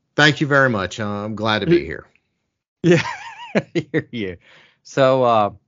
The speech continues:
Speaker 2: so yeah, man, I'm, we're gonna talk a little bit of, uh, you know, top ten and, and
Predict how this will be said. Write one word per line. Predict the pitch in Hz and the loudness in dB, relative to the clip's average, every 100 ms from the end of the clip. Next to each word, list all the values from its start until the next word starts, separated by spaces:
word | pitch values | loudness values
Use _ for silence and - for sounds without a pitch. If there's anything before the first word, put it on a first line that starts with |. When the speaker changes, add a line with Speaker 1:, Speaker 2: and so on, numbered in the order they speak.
| _ _ _ _ _ _ | _ _ _ _ _ _
Speaker 2:
so | - 127 | -10 -2
yeah, | 123 | 0
man, | 110 107 | 0 -4
I'm, | 117 - 117 | -6 -8 -8
we're | 127 | -6
gonna | 135 127 | -6 -4
talk | 135 123 | -4 -4
a | |
little | 117 113 | -6 -6
bit | 117 | -6
of, | 110 101 | -6 -6
uh, | 98 92 95 | -6 -6 -8
you | 117 | -10
know, | 98 95 _ _ _ | -10 -12 _ _ _
top | 147 117 - | -4 -4 -4
ten | 120 110 113 | -8 -8 -8
and, | 107 90 95 | -10 -12 -16
and | 104 98 | -14 -14